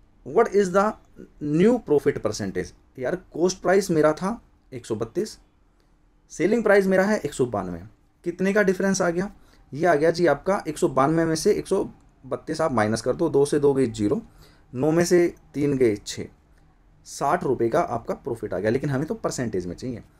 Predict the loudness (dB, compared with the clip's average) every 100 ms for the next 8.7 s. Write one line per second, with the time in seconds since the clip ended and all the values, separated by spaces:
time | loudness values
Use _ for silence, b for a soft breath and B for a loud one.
0 | b -10 -4 -2 0 0 0 0 -2 -4
1 | -6 -2 2 2 2 0 -4 -8 -8 -6
2 | -6 -8 -10 -14 -14 -16 -18 -20 _ -8
3 | -8 -4 -6 -6 -6 -4 -4 -6 -10 -18
4 | -6 -6 -4 -6 -6 -6 -12 -16 -20 b
5 | b b _ -6 -2 4 4 4 -2 -2
6 | -2 -2 -6 -8 -4 -4 -2 -4 -4 -4
7 | -4 -4 -8 -14 -14 -14 -20 _ _ _
8 | _ _ _ _ -12 -12